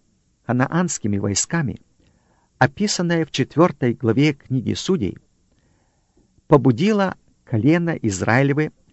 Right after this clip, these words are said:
послать своих добровольцев. В то время как такие колена, как Рувим, Дан и Ассир, отказались послать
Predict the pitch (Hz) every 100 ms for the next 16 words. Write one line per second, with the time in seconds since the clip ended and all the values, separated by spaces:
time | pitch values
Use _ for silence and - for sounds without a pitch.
0 | _ _ 117 - 135 175 190 - 120 143
1 | 143 131 123 139 117 90 - - _ _
2 | _ _ _ _ _ _ _ _ _ _
3 | _ _ _ _ _ 233 240 175 180 175
4 | 165 _ _ _ _ _ 185 196 - 139
5 | - 190 151 - 101 92 110 135 - _
6 | _ _ _ - 127 - 107 104 110 123
7 | 135 131 _ _ _ - 101 123 156 151
8 | 143 _ _ _ 120 - 113 - - -
9 | - 113 127 139 _ _ _ _ _ _
10 | _ _ - 139 - 151 185 208 190 -
11 | 131 - 151 185